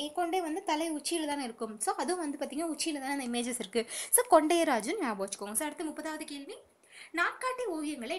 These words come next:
டேஸ் என்றும் அழைக்கலாம். So, நாட்காட்டி ஓவியத்துக்கு இன்னொரு பெயரும் இருக்கு. அது என்ன பெயர் அப்படின்னா, பஜார் பெயிண்டிங். பஜார் பெயிண்டிங், சரிங்களா? So, பஜார் பெயிண்டிங், சரிங்களா? So, இப்போ வந்து பாத்தீங்கன்னா, முன்னாடியே சொன்னோம், அதுக்கு முன்னாடி வச்ச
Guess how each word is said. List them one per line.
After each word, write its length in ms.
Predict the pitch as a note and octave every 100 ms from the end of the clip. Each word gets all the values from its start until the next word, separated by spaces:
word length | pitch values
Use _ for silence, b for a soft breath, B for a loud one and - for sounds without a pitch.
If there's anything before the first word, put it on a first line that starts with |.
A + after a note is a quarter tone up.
| C4
டேஸ் 260 | B3 D#4+ D4
என்றும் 280 | G#3 B3 A#3
அழைக்கலாம். 280 | F#3 G#3+ A3+
So, 60 | D4+
நாட்காட்டி 440 | D#4+ - C5+ C5 E4
ஓவியத்துக்கு 360 | C4 C4 D4+ F#4+ C#4+
இன்னொரு 200 | D4+ D4
பெயரும் 260 | A#3+ C#4 A3
இருக்கு. 160 | A3+ A#3+
அது 100 | A3+
என்ன 100 | D4 E4
பெயர் 160 | A#3 A#3
அப்படின்னா, 240 | G3 F#4 - B B B A#3
பஜார் 400 | D#4+ D#4+ G#4 G#4+ A#3
பெயிண்டிங். 480 | A#3+ B3 C4 G#3+ G3+ - _ B _ F#3
பஜார் 400 | C#4 C#4+ F4 G4+ -
பெயிண்டிங், 440 | B3+ A#3+ B3 B3 F#3+ F#3
சரிங்களா? 320 | G#3+ G3 G#3 F#3+ B B
So, 60 | G4+ G4+
பஜார் 340 | B3 A#3+ C#4 D4+ -
பெயிண்டிங், 360 | G#3 G#3+ - -
சரிங்களா? 280 | G3 F#3 G3 F#3+ -
So, 60 | F#4
இப்போ 120 | F4
வந்து 140 | F4 F#4
பாத்தீங்கன்னா, 300 | F4 D#4+ F4
முன்னாடியே 260 | C#4+ D4+ F4
சொன்னோம், 220 | D4 C4
அதுக்கு 180 | B3+ C4
முன்னாடி 240 | C4 E4 F#4+
வச்ச 160 | D4+